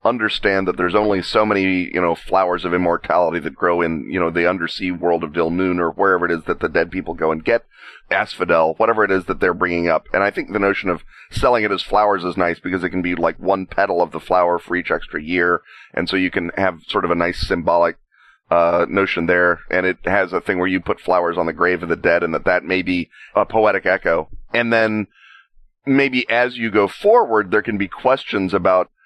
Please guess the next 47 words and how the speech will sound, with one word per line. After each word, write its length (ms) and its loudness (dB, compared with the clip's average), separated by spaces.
you 80 -2
know, 380 0
that, 220 -2
that's 180 -2
odd. 160 4
In 120 0
Homer, 260 0
it 100 -2
says 160 0
there's 200 -2
whole 140 0
fields 520 -2
of 100 0
asphodel. 560 2
There's 220 -2
lots 360 0
and 80 -4
lots 320 0
of 120 -4
these 280 -2
things, 300 0
and 200 0
maybe 380 -2
the 120 0
dead 280 2
are, 120 2
like, 240 2
acting 360 0
like 180 2
De 80 0
Beers. 500 0
You 60 0
know, 100 2
they've 160 2
got 220 0
these 160 -6
giant 340 0
vaults 400 0
full 240 2
of 120 0
life, 340 2
and 80 -4
they're 120 2
just 280 -4
doling 320 2
it 100 2
out 260 4